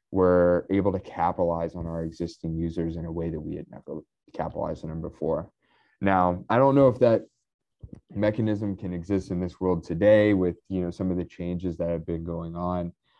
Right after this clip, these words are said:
uh, when it comes to, uh, you know, u-, user information and, and what you're able to, like, lean on. But it was a really awesome project and allowed us to, like, have a sh-, wide range of creativity.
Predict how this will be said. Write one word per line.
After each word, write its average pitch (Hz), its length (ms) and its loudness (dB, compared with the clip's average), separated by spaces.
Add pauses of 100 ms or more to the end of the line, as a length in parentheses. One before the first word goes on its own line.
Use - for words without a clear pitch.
(180)
uh, 82 420 -2
when 85 180 -4
it 82 120 -8
comes 85 360 -6
to, 82 380 -4
uh, 80 260 -6 (500)
you 85 120 -4
know, 80 420 -4
u-, - 520 -4 (160)
user 87 600 0
information 82 800 -6
and, 85 280 -12 (120)
and 80 440 -12
what 85 160 -2
you're 82 160 -6
able 82 240 -8
to, - 160 -14
like, 82 280 -8
lean 85 200 -4
on. 82 260 -6 (380)
But 87 280 4
it 98 80 2
was 95 140 2
a 95 60 2
really 87 260 2
awesome 82 300 -8
project 78 560 -4 (120)
and 82 360 -4 (100)
allowed 90 320 4
us 87 140 -2
to, - 160 -4
like, 78 220 -2
have 82 340 -4
a 80 180 -6
sh-, - 180 -16
wide 82 360 -2
range 85 260 -6
of - 80 -20
creativity. 78 680 -6